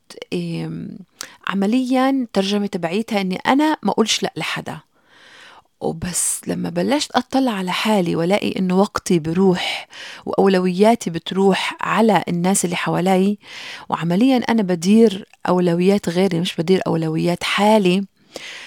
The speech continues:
فبدأت أت-، أفهم إني أنا بحاجة إني أتعلم مهارة معينة، واللي هي كيف أقول لأ. ولما حطيت قدامي هذا الهدف وأعمل تغيير في حياتي،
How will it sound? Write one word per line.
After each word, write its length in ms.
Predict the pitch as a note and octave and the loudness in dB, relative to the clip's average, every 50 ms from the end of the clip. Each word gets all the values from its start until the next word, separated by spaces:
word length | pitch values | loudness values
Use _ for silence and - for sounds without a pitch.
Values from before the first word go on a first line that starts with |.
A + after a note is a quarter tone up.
| - - | -20 -12
فبدأت 680 | - - F#3+ F3 E3+ E3+ A#3 B3+ - C4 - _ - - - _ _ _ - - E3+ | -8 -4 0 2 2 4 4 4 2 2 0 _ -6 -20 -20 _ _ _ -10 -10 -10
أت-، 420 | - _ _ _ - - - - D3 D3+ D3 D#3 D#3+ - - - | -10 _ _ _ -20 -14 -10 -8 -8 -6 -8 -8 -10 -8 -8 -8
أفهم 440 | A#3+ - - - G#3 G#3+ A3 G#3+ - - | -8 -6 -4 -2 -2 0 0 0 -2 -2
إني 160 | F#3 F#3 F3+ - | -2 -2 -2 -2
أنا 200 | - G3+ G#3 F#3 | -2 -2 -2 -2
بحاجة 640 | E3 F3 - - - F3+ F#3+ G3+ G3+ - A3 A3 - - - | -2 -4 -4 -2 0 2 2 2 2 0 0 -2 -2 -4 -6
إني 220 | F3 E3+ E3 - - | -6 -4 -6 -6 -8
أتعلم 480 | - - D3 D#3+ G3 G3+ F#3+ F3 E3 | -8 -8 -4 -2 0 0 0 0 0
مهارة 440 | D#3+ D#3+ E3 D#3 E3 F3 F3 E3+ D#3+ | -2 -4 -4 -4 -2 -2 -2 -2 -2
معينة، 640 | D#3 D#3+ D3+ - E3+ G#3 A3 A3 G#3+ G#3 G#3 G#3+ G#3 - - - - - - - | -4 -4 -4 -2 0 2 2 2 2 2 2 0 -2 -4 -10 -16 -16 -16 -14 -10
واللي 240 | F3 F3 E3 F#3 F#3+ | -6 -4 -2 0 -2
هي 40 | F#3+ | -2
كيف 300 | - - F#3+ F3 - - | -2 -4 -6 -4 -4 -4
أقول 300 | - - D#3 D#3 D3+ D3+ | -4 -4 -4 -4 -4 -4
لأ. 120 | - - _ - - - _ _ _ _ _ _ _ _ _ - - - - - - - - - | -6 -8 _ -14 -20 -20 _ _ _ _ _ _ _ _ _ -20 -20 -18 -16 -16 -16 -12 -6 -4
ولما 280 | E3+ F3 F3+ F3+ F3 F3 | -2 0 0 0 0 -2
حطيت 420 | - - F3+ - - C#4+ C#4+ - | -2 -4 -2 2 4 4 4 4
قدامي 440 | - G3+ F3+ F3+ G#3+ A3+ A3 G3+ F#3+ | 0 0 2 2 2 4 4 2 2
هذا 200 | G#3 G#3 F#3 F3 | 2 4 4 2
الهدف 480 | E3+ E3+ F3+ E3+ D#3+ D#3 D#3 - - - - | 2 2 0 -2 -2 -2 -6 -8 -12 -6 -2
وأعمل 280 | - - F#3+ G3 F#3 | 0 0 2 2 0
تغيير 500 | - - - F#3 F3 F#3+ G3+ B3+ C#4+ C#4 | 0 2 0 2 2 4 4 4 4 4
في 140 | - - G#3+ | 2 0 -2
حياتي، 640 | - - - F3+ F3+ E3+ E3+ E3 - - - - | -2 0 0 0 0 0 0 -2 -2 -4 -6 -8